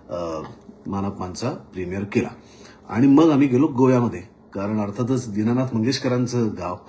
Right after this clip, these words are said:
आणि, अ, अ, आनंदाची गोष्ट अशी की गोव्याचे, अ, माननीय मुख्यमंत्री प्रमोदजी सावंत यांनी आपला, अ,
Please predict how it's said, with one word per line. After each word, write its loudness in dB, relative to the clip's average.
आणि, 2
अ, -4
अ, -10
आनंदाची 4
गोष्ट 2
अशी 0
की -2
गोव्याचे, 0
अ, -4
माननीय 2
मुख्यमंत्री 2
प्रमोदजी 0
सावंत 0
यांनी 2
आपला, -4
अ, -8